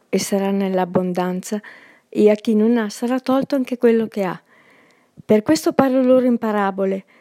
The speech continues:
perché pur vedendo non vedono, e pur udendo non odono e non comprendono." E così si adempie per loro la profezia di Isaia che dice:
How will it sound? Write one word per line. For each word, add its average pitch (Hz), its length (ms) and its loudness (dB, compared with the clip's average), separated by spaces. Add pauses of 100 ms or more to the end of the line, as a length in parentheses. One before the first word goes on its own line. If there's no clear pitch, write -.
(180)
perché 214 340 0
pur 220 220 -2
vedendo 226 480 2
non 214 220 0
vedono, 202 540 -2 (180)
e 202 100 -2
pur 214 300 -2
udendo 202 540 0
non 190 240 -2
odono 240 500 -2
e 208 120 -2
non 202 200 2
comprendono." 180 840 -6 (640)
E 226 120 6
così 254 240 0
si 269 160 0
adempie 285 400 4
per 220 220 2
loro 240 320 0
la 208 140 -2
profezia 202 720 -2
di 202 180 0
Isaia 196 800 -2
che 208 160 0
dice: 190 540 -6